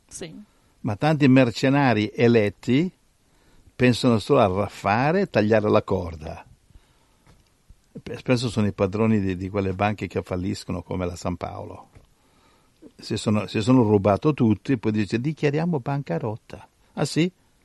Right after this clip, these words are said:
Speaker 2: Ma nella Bibbia non è, non era così facile farla franca. Se tu nella Bibbia facevi uno sch-, uno scherzo così, che tu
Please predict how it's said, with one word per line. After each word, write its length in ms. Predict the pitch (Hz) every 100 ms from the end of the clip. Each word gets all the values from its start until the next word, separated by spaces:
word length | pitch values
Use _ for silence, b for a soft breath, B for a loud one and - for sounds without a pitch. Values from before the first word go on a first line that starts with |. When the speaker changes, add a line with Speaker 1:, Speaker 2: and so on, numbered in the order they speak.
| _ _ _
Speaker 2:
Ma 120 | 123
nella 260 | 143 156 139
Bibbia 300 | 175 214 156
non 200 | 110 101
è, 80 |
non 100 | 101
era 180 | 113 120
così 260 | 107 98 92
facile 440 | 113 165 - 101
farla 240 | 85 82 80
franca. 500 | - 87 90 - - _ _ _ b b b
Se 160 | - 120
tu 140 | 214
nella 220 | 226 165
Bibbia 300 | 139 196 160
facevi 280 | 110 104 151
uno 100 | 131
sch-, 180 | 101 -
uno 140 | 113 107
scherzo 420 | - 131 117 117
così, 360 | 117 101 123 85
che 140 | 95
tu 360 | - 117 110